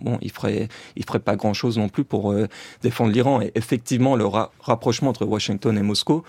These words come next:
forcément inquiète, euh, la République islamique aussi. Donc aujourd'hui, et le régime est obligé de toute façon de rentrer dans ces négociations. Et pour comprendre un peu plus aussi pourquoi aujourd'hui, pourquoi Trump le fait, euh, ce qui empêchait beaucoup les Américains et les Occidentaux aussi finalement de parvenir à un accord, euh,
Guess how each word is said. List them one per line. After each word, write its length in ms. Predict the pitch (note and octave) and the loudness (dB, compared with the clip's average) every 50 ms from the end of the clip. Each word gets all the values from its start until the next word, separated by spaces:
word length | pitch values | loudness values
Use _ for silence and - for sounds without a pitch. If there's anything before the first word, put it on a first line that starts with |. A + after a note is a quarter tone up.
| - - - - - _ | -14 -20 -20 -20 -20 _
forcément 640 | - - - - - - - B2 A#2 B2+ B2+ A#2 - - | -4 -2 -2 0 0 0 2 4 4 4 2 2 0 0
inquiète, 480 | A#2 A2 G2+ - - C#3 C3 A#2 - | 0 0 0 0 0 0 0 0 0
euh, 280 | B2+ A#2 G#2 G#2+ G#2 G#2+ | 0 0 2 2 0 2
la 120 | G#2 G#2 | 0 0
République 520 | G#2 A2+ G#2 - - A2 G#2+ A2 A2 - - | 0 0 -2 -2 -2 -2 0 0 -2 -2 -2
islamique 400 | G#2 - - G#2+ G#2+ G#2 - - | -4 -2 0 0 0 0 0 0
aussi. 240 | B2+ A#2+ - D#3+ C3 | -2 2 2 2 2
Donc 220 | A2+ G#2 G2 - | 2 0 0 0
aujourd'hui, 480 | B2 A#2 B2 B2 B2+ A#2 C3 C#3+ C3+ A#2+ - - - - _ - - | 2 4 4 4 2 4 0 0 0 -2 -6 -20 -20 -20 _ -14 -8
et 180 | - F2+ F2 F#2 | -6 -4 -4 -2
le 160 | G#2 G#2 G#2+ | 0 0 2
régime 320 | G#2 A2+ G2+ B2 B2+ A2+ | 2 2 2 2 2 2
est 80 | G#2 G2+ - - | 2 0 0 -2
obligé 460 | A#2 A2+ - B2 B2 A#2+ D3+ C#3 - - | -4 -2 -2 -2 -2 0 -2 -4 -4 -6
de 60 | - G#2+ | -10 -10
toute 200 | - - G#2+ - | -8 -8 -6 -4
façon 320 | A#2 G#2+ - - B2 A#2+ | -2 -2 -2 0 0 0
de 80 | G#2+ G#2 | 0 0
rentrer 300 | G#2 G#2 G2+ - A#2+ G2+ | -2 -2 -2 -2 -2 -2
dans 100 | A2 G2+ | -2 -2
ces 160 | - - A2 | -2 -2 0
négociations. 640 | A2 G#2 G2 A2+ G2+ - A#2 G2+ - - E3 F3 - - - - - - - - | 0 0 0 -2 -2 -2 -4 -2 -2 -2 -4 -4 -6 -14 -20 -20 -20 -20 -16 -14
Et 40 | - | -10
pour 240 | - - C3 - - | -2 -2 -2 0 2
comprendre 380 | - C3 A#2+ A#2 - C3+ C3+ | 0 0 0 2 2 4 4
un 80 | B2 A#2 | 4 4
peu 160 | A2+ - B2 | 4 2 -2
plus 240 | A#2 - B2+ A2+ - | -2 0 -4 -2 0
aussi 320 | C3 A#2+ - - C#3 C3+ | 0 -2 2 2 2 2
pourquoi 440 | A#2+ - - - B2+ - - E3+ E3 | 2 0 -2 -4 -2 2 6 6 6
aujourd'hui, 340 | D#3 A#2+ A#2+ A2+ A2 A2 G2+ | 6 6 4 2 2 2 0
pourquoi 320 | - - A2 - - B2 | 0 -2 -2 0 0 -2
Trump 340 | - - - - B2 A2+ - | -2 -2 -2 0 0 0 0
le 160 | - G#2+ G#2+ | 0 0 0
fait, 240 | G2 - - D3+ E3+ F#3+ - - - - - - - - - - - _ _ - - | 0 0 0 0 0 -2 -8 -18 -20 -20 -20 -20 -20 -20 -20 -20 -20 _ _ -12 -10
euh, 80 | - A#2 - - - | -10 -10 -10 -10 -8
ce 160 | - - - | -6 -4 0
qui 100 | - D3+ | 2 2
empêchait 520 | C3+ C3+ A#2+ - - D#3 C#3 - - E3 D#3+ | 2 2 2 2 0 2 2 4 4 4 4
beaucoup 420 | B2+ A#2 B2+ B2+ A#2 - - D#3+ | 4 4 2 2 2 4 4 4
les 220 | D#3 B2 A2 G2+ | 6 6 4 4
Américains 600 | A#2+ A2+ A#2 A#2 A2 A2 G#2+ - - B2+ B2+ A#2 | 4 4 6 6 4 4 2 2 2 2 2 2
et 60 | G#2+ G#2 | 0 0
les 180 | G#2 G2+ G2+ | 0 2 2
Occidentaux 460 | B2 A#2+ - C3+ A#2+ B2 A#2 A#2+ C3+ | 0 0 0 0 0 0 2 2 0
aussi 240 | B2+ A2+ - - C#3+ | 0 2 2 0 0
finalement 500 | - - A2+ A2 A2 A2 A2 A2+ A2+ G#2+ | 2 2 2 2 4 4 4 4 2 2
de 80 | G2+ G#2+ | 0 -2
parvenir 520 | - - G#2+ A2 G#2+ A2 A2+ A2+ A#2+ G#2 | 0 2 2 4 4 4 4 4 4 4
à 80 | G#2 G2+ | 2 2
un 100 | G2+ G#2+ | 2 0
accord, 460 | G2 - - B2 A2 A2 G#2 - B1 | 0 -2 0 0 0 0 0 -4 -6
euh, 80 | B1+ | -10